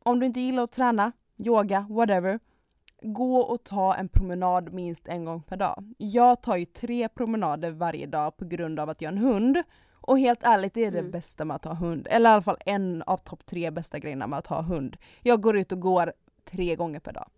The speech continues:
Speaker 1: Och jag älskar det. Det är så skönt. Sätt på en, sätt på en podd.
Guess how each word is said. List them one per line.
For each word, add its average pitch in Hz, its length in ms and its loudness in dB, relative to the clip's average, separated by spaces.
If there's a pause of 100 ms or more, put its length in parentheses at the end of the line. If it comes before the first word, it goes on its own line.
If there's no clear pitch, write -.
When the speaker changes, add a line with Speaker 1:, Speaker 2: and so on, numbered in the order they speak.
(220)
Speaker 1:
Och 262 100 2
jag 214 260 6
älskar 196 440 -2
det. 202 140 0 (180)
Det 262 100 0
är 277 60 4
så 220 220 -2
skönt. 214 340 0
Sätt - 320 -4
på 262 160 4
en, 247 320 4 (540)
sätt - 280 -6
på 254 120 2
en 233 160 2
podd. 208 400 -4